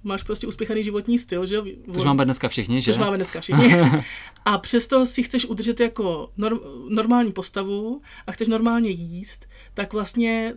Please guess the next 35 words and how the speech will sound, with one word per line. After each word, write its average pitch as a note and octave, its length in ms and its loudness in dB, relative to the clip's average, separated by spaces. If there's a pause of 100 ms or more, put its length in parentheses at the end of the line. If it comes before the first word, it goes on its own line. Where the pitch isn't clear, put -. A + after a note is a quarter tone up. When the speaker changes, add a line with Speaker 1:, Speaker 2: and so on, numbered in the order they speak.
(100)
Speaker 1:
co A#3 460 2
dělat F#3+ 400 -4
v G#3+ 40 -2
jednoduchých A3 420 -2
krocích, F#3+ 580 -8
aby G3+ 120 -6
si A3 100 -8
toho A3+ 160 -4
mohl A3 160 -2
docílit A3 400 -2
i A3 40 -6
za G#3 120 -4
běžného G3+ 300 -2
provozu. E3 440 -10 (100)
Speaker 2:
Jo. C#3 140 2 (200)
Speaker 1:
I G#3+ 80 -2
s G3 40 -4
dětma, A#3 340 4
i - 20 4
když G3+ 140 -2
prostě G#3 260 -6
spěcháš G3 380 -6
z - 60 -10
práce A3 380 -4
a - 60 -10
tak F#3+ 140 -8
dál, E3+ 320 -10 (120)
jo? F#3 220 -8 (260)
Takže G#3+ 180 -2
v - 40 -8
tomhle A#3+ 220 6
je A#3+ 60 4
to B3 80 -2
strašně A#3+ 320 -2
fajn. G#3+ 440 -4